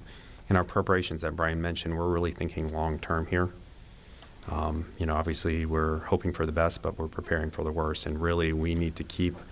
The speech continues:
doing what we're doing now until we see clear indications otherwise that it is starting to abate. But there's, it, th-, unfortunately, that's the problem, is there's not a clear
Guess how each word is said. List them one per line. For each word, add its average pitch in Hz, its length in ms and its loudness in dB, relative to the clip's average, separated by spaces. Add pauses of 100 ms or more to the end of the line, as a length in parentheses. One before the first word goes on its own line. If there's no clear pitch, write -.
(400)
doing 85 340 6
what 80 140 4
we're 80 120 2
doing 80 380 4
now 82 240 4
until 80 240 -2
we 73 80 -2
see 80 380 0
clear 87 220 2
indications 80 520 0
otherwise 82 480 4
that 78 160 0
it 82 100 2
is 90 160 4
starting 78 360 0
to - 160 -4
abate. 76 340 -2
But 76 160 0 (180)
there's, 82 440 2 (880)
it, - 220 -2
th-, 104 140 6
unfortunately, 98 460 4
that's 85 240 2
the - 100 -2
problem, 82 360 2
is 73 100 -4
there's 78 240 -2
not 82 120 2
a 76 60 -2
clear 82 640 2